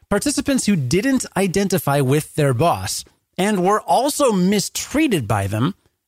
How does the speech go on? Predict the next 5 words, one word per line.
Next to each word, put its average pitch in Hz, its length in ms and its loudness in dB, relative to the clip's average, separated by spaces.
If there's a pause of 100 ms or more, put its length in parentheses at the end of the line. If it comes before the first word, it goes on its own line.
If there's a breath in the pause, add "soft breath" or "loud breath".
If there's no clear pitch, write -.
(120)
demonstrated 247 640 0 (100)
more 240 540 4
ethical 185 480 0
leadership 208 520 0
behaviors 117 680 0